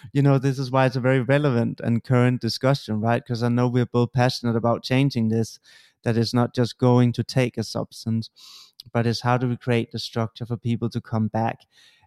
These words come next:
and actually continue what will nurture their, their whole organism.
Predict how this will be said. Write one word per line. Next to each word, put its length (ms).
and 160
actually 320
continue 880
what 200
will 100
nurture 480
their, 440
their 160
whole 280
organism. 720